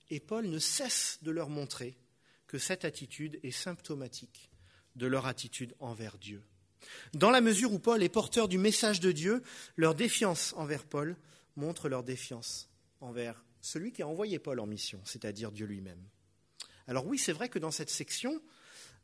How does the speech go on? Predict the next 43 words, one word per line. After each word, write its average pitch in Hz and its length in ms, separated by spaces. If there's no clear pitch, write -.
euh, 123 360
à 123 100
partir 131 460
du 107 320
verset 110 360
trois 170 280
notamment, 147 520
euh, 131 180
Paul, 220 420
euh, 127 320
va 139 160
tenter 190 300
de 160 80
rebâtir 233 680
la 220 100
confiance 240 520
entre 165 220
lui 151 160
et - 20
les 131 100
Corinthiens. 117 480
Mais 180 140
on 220 60
voit 254 180
qu'il 240 160
le 208 80
fait 240 160
avant 214 220
tout 285 200
pour - 260
que 262 100
les 208 120
Corinthiens 190 380
se - 140
rappellent 175 360
qui 269 220
est 180 80
Dieu 196 300
et 156 80
fassent 170 300
à 160 40
nouveau 165 360
confiance - 600